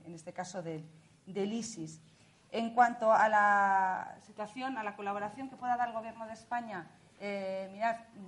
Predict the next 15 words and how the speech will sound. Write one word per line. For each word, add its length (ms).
por 140
mi 60
experiencia 340
profesional, 640
yo 100
trabajaba 500
hasta, 500
hasta 240
junio 460
en 180
el, 380
en 80
el 120
ámbito 360
internacional. 840